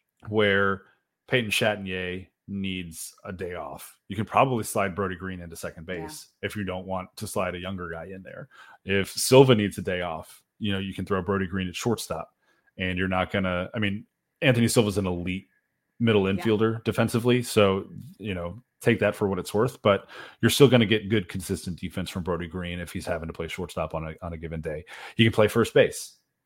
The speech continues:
Speaker 1: right? So if there are issues at first base, uh, he can step in and play there. So he's got the ability to really be a true utility guy, which I think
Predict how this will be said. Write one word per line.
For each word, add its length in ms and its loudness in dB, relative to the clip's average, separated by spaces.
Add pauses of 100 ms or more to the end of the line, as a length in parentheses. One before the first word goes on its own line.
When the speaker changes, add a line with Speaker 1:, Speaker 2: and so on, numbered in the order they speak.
(160)
Speaker 1:
right? 200 -2
So 120 0
if 80 -2
there 160 0
are 60 -2
issues 340 -2
at 100 -4
first 260 2
base, 440 4 (920)
uh, 380 2
he 180 -2
can 120 -2
step 280 -2
in 100 -2
and 80 -6
play 200 0
there. 200 4
So 160 2
he's 220 4
got 260 6
the 100 6
ability 540 4
to 160 -4
really 260 0
be 220 -4
a 60 -2
true 220 -2
utility 500 -2
guy, 300 -2 (340)
which 120 0
I 80 6
think 440 0